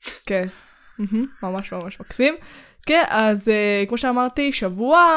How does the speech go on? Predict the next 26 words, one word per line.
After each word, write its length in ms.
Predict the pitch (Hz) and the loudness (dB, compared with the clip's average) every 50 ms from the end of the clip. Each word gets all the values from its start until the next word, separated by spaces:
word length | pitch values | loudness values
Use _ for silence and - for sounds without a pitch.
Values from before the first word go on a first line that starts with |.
| 311 294 294 285 269 262 262 254 240 240 226 220 | 2 2 2 0 0 0 0 0 0 0 -2 -2
עם 120 | 214 214 | -2 -2
הרבה 340 | 208 202 196 226 247 277 320 | -4 -2 -2 -2 0 0 0
חדשות, 380 | - 302 269 269 - 262 254 247 | 0 -2 -2 -2 -2 -4 -2 -2
הרבה 180 | 214 208 214 | -2 -2 -2
דברים, 320 | 214 202 208 208 220 233 214 | -2 -2 0 0 0 0 0
בעיקר 200 | 202 196 220 220 | -2 -2 0 2
על 100 | 233 233 | 2 2
הקונסולות, 600 | 233 - 196 185 190 - - 240 247 277 269 - | 0 -2 -6 -6 -6 -2 0 2 2 2 0 -4
שזה 340 | 233 208 196 208 214 220 226 220 | -8 -8 -6 -4 -4 -4 -4 -6
כאילו 260 | - 233 214 190 190 | -6 -8 -6 -6 -4
יהיה 420 | 185 190 190 196 202 196 190 185 180 - - - - - - - - | -4 -2 0 0 2 2 0 0 -2 -6 -12 -18 -20 -20 -20 -14 -8
המיין, 520 | 208 202 208 214 214 220 220 214 208 208 196 - - 202 - | -4 -2 -2 0 0 0 0 -2 -2 -6 -8 -10 -12 -10 -6
כאילו 140 | 226 208 196 | -4 -4 -4
הנושא 220 | 196 196 - 226 | -4 -2 -2 -2
המרכזי 360 | 220 220 208 - 196 190 208 | -2 -2 -4 -4 -4 -4 -4
שלנו, 400 | 220 - 262 262 269 294 330 349 349 - - - - - - _ _ | -2 0 0 0 0 0 -2 -4 -8 -10 -16 -20 -20 -20 -20 _ _
בגלל 340 | - 202 196 208 214 214 226 | -6 -4 -2 -2 0 0 -2
שאין 440 | 214 - - 240 220 208 - 214 214 | -2 -2 -2 -2 -2 0 -2 -4 -4
כל 100 | 214 220 | -6 -6
כך 80 | 220 220 | -6 -6
הרבה 200 | 202 190 196 202 208 208 208 208 202 | -6 -4 -4 -4 -2 -2 -2 -4 -4
חדשות 280 | 202 - 208 196 208 202 | -4 -6 -6 -6 -4 -4
מפ-, 280 | 214 208 - - - - | -4 -4 -6 -10 -12 -12
חדשות 380 | - 214 196 196 - 214 - | -10 -8 -8 -8 -8 -10 -10
חוץ 300 | - - 208 220 214 - | -8 -6 -4 -4 -4 -4
מזה, 240 | 285 294 285 302 330 | -4 -4 -2 -2 -2